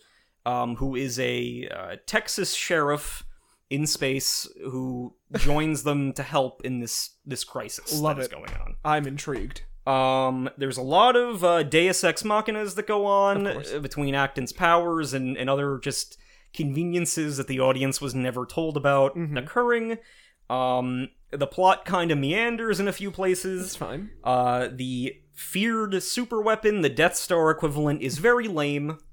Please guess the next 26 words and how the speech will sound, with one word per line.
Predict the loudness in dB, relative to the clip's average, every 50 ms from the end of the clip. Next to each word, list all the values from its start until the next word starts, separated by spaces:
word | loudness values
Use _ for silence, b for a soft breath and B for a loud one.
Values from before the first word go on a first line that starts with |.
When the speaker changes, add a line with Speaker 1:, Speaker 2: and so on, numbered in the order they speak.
| -20 _ _
Speaker 2:
Mm. | -4 -2 -2 -2 -2
Speaker 1:
We'll | -4 -4
see. | -4 -4 -2 0 0 0 0 -2
It's | -2 -2 -2 -2
a, | 0 2 2 4 2 0 0
it's, | -4 -4 -4 -4 -6 -6 -8 -10 _
it's | -8 -8 -8 -4
just | -4 -4 -4 -2 -2 -4
a | -4
planet | -4 -4 -6 -4 -4 -2 -2 -2 -4 -6 -12 _ _ _ _ _ _
that | -4 -4 -4 -2
can | -6 -6 -6 -4
bring | -4 -2 -2 -2 0 0
down | 0 0 0 0 -2 -4 -4
ships | -6 -4 -4 -4 -4 -4 _ -6 -4 -4 -4
that | -2 -4 -4 -4 -8 -4
go | -2 -2 -2 -2
close | -2 0 0 0 0 -2 -6
to | -6 -6 -6
it, | -6 -8 -2
but | -2 -2 -2 -2 -6
the | -10
planet | -4 -2 0 0 2 0 -2 -6 -6
can't | -4 -2 -2 -2 -2
move, | -2 -2 0 0 -2 -4 -6 -8 -12 -10 -6
Speaker 2:
Hmm. | -4 -2 0 0 -2